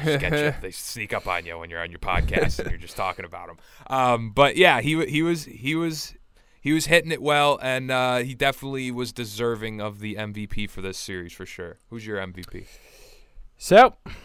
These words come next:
Speaker 2: I'm pulling this out of my hat right now. I'm gonna go Luis Cessa, dude. Game
Speaker 1: Mm-hmm.
Speaker 2: two, kinda pieces the whole thing together. Three point one innings pitched of one hit ball.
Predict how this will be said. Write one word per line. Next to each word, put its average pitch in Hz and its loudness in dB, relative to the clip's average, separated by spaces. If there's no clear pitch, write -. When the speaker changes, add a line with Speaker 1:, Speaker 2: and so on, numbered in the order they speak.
Speaker 2:
I'm 151 -8
pulling 214 6
this 226 -4
out 220 8
of 202 2
my 170 6
hat 180 8
right 139 10
now. 135 4
I'm 175 4
gonna 311 2
go 143 6
Luis 175 6
Cessa, 190 2
dude. 113 -4
Game 180 6
Speaker 1:
Mm-hmm. - -6
Speaker 2:
two, 202 10
kinda 196 10
pieces 190 10
the 175 6
whole 175 10
thing 180 4
together. 160 6
Three 165 2
point 185 6
one 170 6
innings 170 4
pitched - 4
of 131 -6
one 139 2
hit 156 2
ball. 151 6